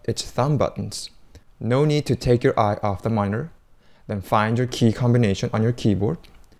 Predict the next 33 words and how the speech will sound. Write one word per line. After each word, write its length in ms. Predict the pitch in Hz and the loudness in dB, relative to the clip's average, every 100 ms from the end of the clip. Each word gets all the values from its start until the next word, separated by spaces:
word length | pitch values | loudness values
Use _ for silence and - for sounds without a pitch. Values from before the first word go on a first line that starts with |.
| - - - | -20 -20 -2
Then 140 | 151 | -2
place 340 | - 170 175 | 0 0 0
your 80 | 123 | -2
grubby 320 | 104 123 139 | 0 0 0
fingers 480 | 165 - 147 95 90 | -4 -2 0 0 -2
on 120 | - 95 | -4 -6
said 320 | - 107 - | -2 -4 -2
keys. 420 | - 120 160 156 - _ _ _ _ _ _ _ | 4 4 4 -2 -14 _ _ _ _ _ _ _
Then 200 | 113 123 | -2 -2
press 340 | - 180 - - | 2 0 0 -2
the 140 | 135 | -2
keys 440 | 139 - 143 92 - | 0 -2 0 -2 -4
as 140 | 110 104 | -6 -4
your 120 | - | 0
eyes 280 | 113 127 120 | 2 2 0
return 460 | 127 - 143 117 92 | -4 -4 -4 -4 -2
to 140 | - | 0
the 80 | 95 | 2
monitor. 540 | 92 101 98 - 104 104 - - - - - - | 4 4 2 2 0 -2 -12 -20 -20 -20 -20 -8
A 80 | 120 | -8
process 500 | - 170 165 175 165 | 2 2 4 0 -2
that 160 | 139 - | -4 0
often 320 | 131 131 147 | 0 0 -4
results 640 | 135 117 101 - - - - | -4 -4 -4 -6 -10 -12 -10
in 100 | - | -6
the 60 | 95 | -2
wrong 360 | 98 104 117 | 2 2 2
keys 340 | - 113 110 - | 2 4 4 2
being 260 | 107 110 | 2 2
pressed. 600 | 113 104 - - - - - - - - - _ _ _ _ | 2 -2 -2 -2 -4 -6 -14 -20 -20 -20 -20 _ _ _ _
Fact 180 | 147 139 | -2 0
number 220 | 156 156 | 2 2
two, 380 | - 165 175 | 2 -2 -2